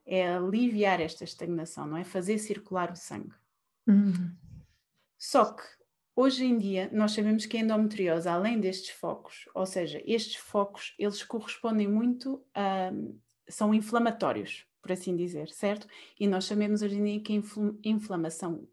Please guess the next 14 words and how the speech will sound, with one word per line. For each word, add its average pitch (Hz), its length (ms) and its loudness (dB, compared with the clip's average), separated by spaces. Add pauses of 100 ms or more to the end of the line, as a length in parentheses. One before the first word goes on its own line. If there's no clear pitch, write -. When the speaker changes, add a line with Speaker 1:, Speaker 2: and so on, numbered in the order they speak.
Speaker 1:
no 180 140 0
corpo 208 600 -4
deve-se 185 420 -2
a 180 180 -4 (180)
vários 170 360 0
fatores. - 560 -10 (500)
Stress, - 720 -2 (300)
parte 208 240 0
emocional, 185 640 -2 (280)
nutrição, 202 800 0 (320)
condição 208 460 2
intestinal, 196 580 2
a 156 40 0
microbiota, 180 880 0